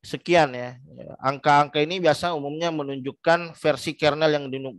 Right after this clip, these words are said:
yang digunakan oleh sistem operasi tersebut ya. Versi ya,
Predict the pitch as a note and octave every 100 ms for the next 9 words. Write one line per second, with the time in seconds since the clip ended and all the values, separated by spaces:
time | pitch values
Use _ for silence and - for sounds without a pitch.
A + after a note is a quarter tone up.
0 | C3 C3 C3 A#2+ C3 C3 - B2+ B2+ B2+
1 | B2 - B2+ A#2+ A2+ - A#2 C3 - -
2 | B2+ - B2+ _ _ _ _ _ _ _
3 | _ _ - F#3+ F3+ F3 C3+